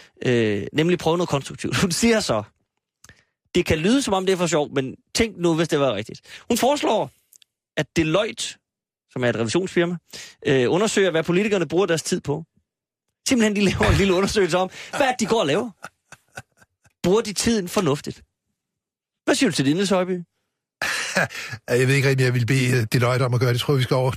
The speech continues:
Speaker 2: på noget mere humanistisk for, for at undersøge,
Speaker 1: Det
Speaker 2: hvad
Speaker 1: kunne da
Speaker 2: de egentlig
Speaker 1: være,
Speaker 2: går og
Speaker 1: nå,
Speaker 2: laver.
Speaker 1: ved, ved, nej, det, nu skal
Speaker 2: Ja,
Speaker 1: du ikke sige.
Speaker 2: ja,
Speaker 1: Så lad os tage McKinsey.
Speaker 2: ja,
Speaker 1: Så kan jeg love dig,
Speaker 2: ja,
Speaker 1: så bliver der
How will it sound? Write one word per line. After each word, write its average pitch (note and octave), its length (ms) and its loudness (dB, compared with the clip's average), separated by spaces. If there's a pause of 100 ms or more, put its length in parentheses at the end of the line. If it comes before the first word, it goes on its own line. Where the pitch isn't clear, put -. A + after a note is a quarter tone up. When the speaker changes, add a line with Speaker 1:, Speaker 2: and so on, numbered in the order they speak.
Speaker 2:
på C#3 100 2
noget B2+ 200 2
mere C3 160 4
humanistisk C3 600 0
for, B2+ 220 0
for C3 120 0
at A#2+ 40 2
undersøge, B2 240 0
Speaker 1:
Det B2 80 4
Speaker 2:
hvad - 100 0
Speaker 1:
kunne - 40 2
da - 40 2
Speaker 2:
de C3 60 2
egentlig C3+ 120 0
Speaker 1:
være, - 0 -
Speaker 2:
går C3 80 0
og - 80 0
Speaker 1:
nå, A#2 60 0
Speaker 2:
laver. D#3+ 120 0
Speaker 1:
ved, D#3 100 0 (100)
ved, - 20 -18
nej, C3 220 -2
det, C4+ 120 0
nu C4+ 120 2
skal - 140 -2
Speaker 2:
Ja, C4 40 4
Speaker 1:
du - 20 4
ikke A3 120 0
sige. A#3+ 160 2 (120)
Speaker 2:
ja, C3 120 0
Speaker 1:
Så B2+ 80 4
lad B3 140 2
os G3+ 80 -6
tage G#3 160 0
McKinsey. A3 540 0 (100)
Speaker 2:
ja, G#2+ 340 -4
Speaker 1:
Så G#3+ 140 2
kan A3 200 -2
jeg G3 80 2
love F#3 180 2
dig, A#3 60 2
Speaker 2:
ja, - 40 2
Speaker 1:
så A3+ 80 2
bliver G3+ 160 0
der F#3 80 0